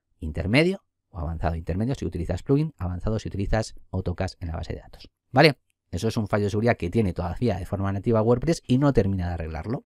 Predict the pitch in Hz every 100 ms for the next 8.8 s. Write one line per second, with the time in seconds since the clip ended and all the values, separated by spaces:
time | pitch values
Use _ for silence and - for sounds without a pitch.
0 | _ - 160 156 131 139 180 175 175 143
1 | 117 113 104 104 104 123 123 95 85 101
2 | 92 98 98 110 113 147 165 - 117 165
3 | 180 143 - - 92 98 98 101 104 104
4 | 135 185 170 151 117 101 104 117 90 85
5 | 101 113 156 156 135 120 - 156 - 107
6 | 107 123 131 117 123 135 131 113 - 123
7 | 131 143 110 110 104 - 120 117 - 120
8 | - 180 - 87 78 53 - -